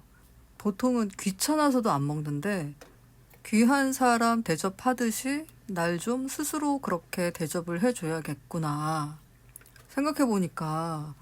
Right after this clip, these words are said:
잠도 소파에서 대충 자고,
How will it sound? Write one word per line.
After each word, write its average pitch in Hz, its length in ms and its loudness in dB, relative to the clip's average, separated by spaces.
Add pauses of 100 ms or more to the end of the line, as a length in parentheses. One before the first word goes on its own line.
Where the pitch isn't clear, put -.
(500)
잠도 247 800 4 (140)
소파에서 247 720 2
대충 202 480 -2
자고, 143 440 -8